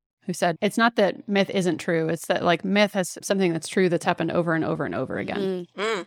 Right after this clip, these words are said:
Speaker 1: And so it felt like that. It was like something that my soul knew was true about the universe, that something was more sacred. Everything was sacred, perhaps.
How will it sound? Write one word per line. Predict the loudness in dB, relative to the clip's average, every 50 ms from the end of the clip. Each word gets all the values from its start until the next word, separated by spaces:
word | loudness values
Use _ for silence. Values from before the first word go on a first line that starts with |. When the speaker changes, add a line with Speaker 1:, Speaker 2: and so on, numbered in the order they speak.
| _ 2
Speaker 1:
And | 4 4 4
so | 4 4 6 6 4 2 0 2
it | 2 2 2 0
felt | 0 2 4 6 6 6
like | 4 2 2 0
that. | -2 -2 -2 0 0
It |
was | 0 0 4 6
like | 6 6 6 4 0 -6 -12 -10
something | -10 -2 2 4 4 4 6 4 4 6
that | 4 4 4
my | 4 2
soul | 2 0 2 4 6 8 8 8 8 8
knew | 6 6 4 4 6 6 6 6
was | 6 4 4 2
true | -2 -2 0 2 4 6 6 6 6 4 4 2 2
about | 2 2 2 2 2
the | 2
universe, | 4 4 4 4 4 4 2 2 0 -2 -6
that | -6 -6 -6 -6 -8 -10 -8
something | -4 0 0 2 4 4 4 4 4 4 2 0 0
was | -2 -2 0 2
more | 2 0 0
sacred. | 0 0 0 0 2 2 2 4 4 4 2 0 0 0
Everything | 2 2 4 2 2 2 0 0
was | 0 0 0
sacred, | 0 0 0 0 0 -2 -2 -2
perhaps. | -4 -6 -4 -4 -2 -4 -4 -8 -12 -16